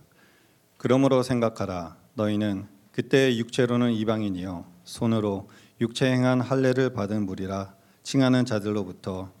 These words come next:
할례를 받지 않은 무리라 칭함을 받는 자들이라. 그때 너희는 그리스도 밖에 있었고 의-, 이스라엘 나라 밖의 사람이라.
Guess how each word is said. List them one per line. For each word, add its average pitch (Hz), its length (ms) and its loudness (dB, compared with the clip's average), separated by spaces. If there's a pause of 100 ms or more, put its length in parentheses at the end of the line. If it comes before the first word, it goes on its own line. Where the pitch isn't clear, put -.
(440)
할례를 131 400 2
받지 113 300 -2
않은 110 180 -2
무리라 101 380 -4
칭함을 120 460 0
받는 101 280 -4
자들이라. 87 720 -12 (640)
그때 98 580 -6 (220)
너희는 120 400 2
그리스도 120 420 -2
밖에 107 300 -4
있었고 95 560 -10 (480)
의-, 120 300 -4
이스라엘 123 480 2
나라 110 260 0
밖의 107 320 -8
사람이라. 85 640 -6